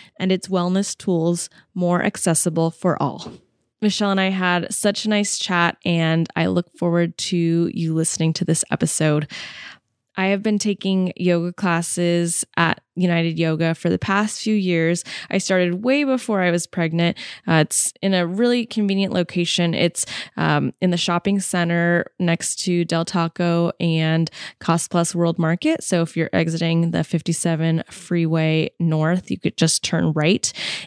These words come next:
And it was great because way back when I started going there, I would bike from my house to the yoga studio. So I got a workout before, during, and <laughs> after yoga class.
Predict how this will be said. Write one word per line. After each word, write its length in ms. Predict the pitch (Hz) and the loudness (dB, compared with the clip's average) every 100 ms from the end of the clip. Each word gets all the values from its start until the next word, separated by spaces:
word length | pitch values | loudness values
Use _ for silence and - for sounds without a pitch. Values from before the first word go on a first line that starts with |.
| - | -4
And 460 | 180 165 160 165 - - - | -2 0 2 0 -4 -16 -4
it 120 | 180 | 0
was 120 | 190 | 0
great 300 | 185 208 190 | 0 0 0
because 560 | - 175 185 170 165 160 | -2 -2 0 2 0 -2
way 240 | - 190 190 | -2 0 2
back 220 | 180 180 | 0 0
when 100 | 175 | -2
I 60 | |
started 360 | 165 - 170 165 | 0 0 0 0
going 280 | 233 233 226 | 0 2 2
there, 260 | 208 202 202 - - | 0 0 -4 -12 -10
I 340 | - 175 165 165 | -2 0 2 2
would 280 | 180 160 - | 0 -2 0
bike 280 | 160 165 | 0 0
from 260 | - - 170 | -2 0 0
my 160 | 160 165 | 2 0
house 500 | 165 160 165 170 - | 0 2 2 0 0
to 120 | 175 | 0
the 120 | 165 | 2
yoga 260 | 156 151 170 | 0 0 -2
studio. 420 | - 190 202 214 | -2 0 2 0
So 160 | - | 0
I 80 | 180 | 0
got 140 | 165 160 | 0 0
a 80 | |
workout 560 | 160 170 165 170 160 - | 2 0 0 0 0 -2
before, 640 | 185 - 277 269 254 254 254 | -6 -4 0 2 2 0 -2
during, 500 | 202 214 214 202 190 | -2 0 2 0 0
and 140 | 185 | -2
<laughs> 40 | 180 | 0
after 500 | 170 - - 180 104 | -2 -2 0 0 2
yoga 380 | 165 151 156 | 0 0 0
class. 460 | 139 - 101 175 - | -2 -2 -2 -2 -4